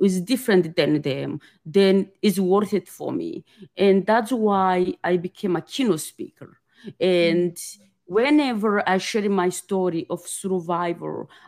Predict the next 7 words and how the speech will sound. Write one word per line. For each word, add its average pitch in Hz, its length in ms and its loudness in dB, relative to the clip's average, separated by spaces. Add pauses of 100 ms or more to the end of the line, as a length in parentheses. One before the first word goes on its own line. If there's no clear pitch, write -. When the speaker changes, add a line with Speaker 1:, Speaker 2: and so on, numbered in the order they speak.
(120)
Speaker 1:
I 208 360 2
actually, 196 840 -4 (440)
uh, 160 320 0
it's 196 160 2
just 269 280 -2
a 330 40 2
reminder. 185 760 2